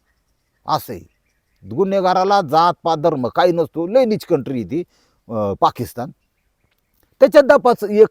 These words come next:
टक्का दोन टक्का चांगली असतील ते, त्याबद्दल म्हणायचं नाही, पण त्यांना भारतद्वेष शिकवला जातो आणि त्याच्यामुळे आपली आर्मी सगळी तिथं असते. आता हा जो, अ, प्रधान गुज्जर आहे, हा आर्मीत कामाला लागला. त्याला दोन भाऊ होता अजून. आर्मीत म्हणलं की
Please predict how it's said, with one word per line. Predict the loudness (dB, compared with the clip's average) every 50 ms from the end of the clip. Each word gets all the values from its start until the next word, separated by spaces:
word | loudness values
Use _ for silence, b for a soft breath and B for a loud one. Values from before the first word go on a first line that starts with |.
| _ -4
टक्का | -4 -2 0 0
दोन | 0 2 0 2
टक्का | 2 0 0 0 0
चांगली | 0 2 2 4 4
असतील | 2 2 0 -4 -8 -2 0
ते, | 0 0
त्याबद्दल | 0 -2 -2 0 0 0 0 -2 -2 -2 -4
म्हणायचं | -4 -6 -8 -8 -10 -12
नाही, | -18 -20 -20 _ _ _ _ _
पण | -4 -4 -2 0 2
त्यांना | 2 2 4 4 2 2 2
भारतद्वेष | 0 -2 -6 -4 0 0 2 2 2 0 0 0 -2 -6 -6
शिकवला | -4 -6 -4 -2 -2 -4
जातो | -4 -6 -8 -10 b b b b b
आणि | b -8 -8 -8 -8 -8 _ -6
त्याच्यामुळे | -4 -2 -2 -2 0 2
आपली | 0 0 0 2 2
आर्मी | 2 2 0 -2 -6 -8 -10 -14 _ _ _ -12
सगळी | -10 -10 -10 -10 -14
तिथं | -16 -14 -14
असते. | -14 -14 -18 _ _ _ _ -10 -8
आता | -4 -4 -4 -6
हा | -6 -10 -4 0 2 4
जो, | 6 8 8 8 8 6 6 4 0 -4 _ _ _ _ _ _ _ _ _ _ _ _ _ _ -8
अ, | -6 -4 -4 -4 -4 -4 -4 -6 -6 -8 -12 _ _ _ _ _ _ _ _ _ _ -4
प्रधान | -2 0 2 2 0 2
गुज्जर | 2 0 2 4 4 2 2
आहे, | 2 -4 -8 _ _ _ _ _ _ _ _ -8
हा | -4 -4
आर्मीत | -4 -4 -4 -8 -10 -10
कामाला | -10 -10 -8 -10 -10 -12
लागला. | -12 -12 -14 -16 -18 -20 _ _ _ _
त्याला | -6 -4 -2 2
दोन | 4 4 6 6
भाऊ | 6 4 4
होता | 4 0 -2 -6
अजून. | -10 -10 -12 -20 _ _ _ _ _ _ _ _ _
आर्मीत | -4 -2 0 0 0 -2 -2
म्हणलं | -2 -4 -4 -2 -2 -2
की | -2 -2 -4 -4 -4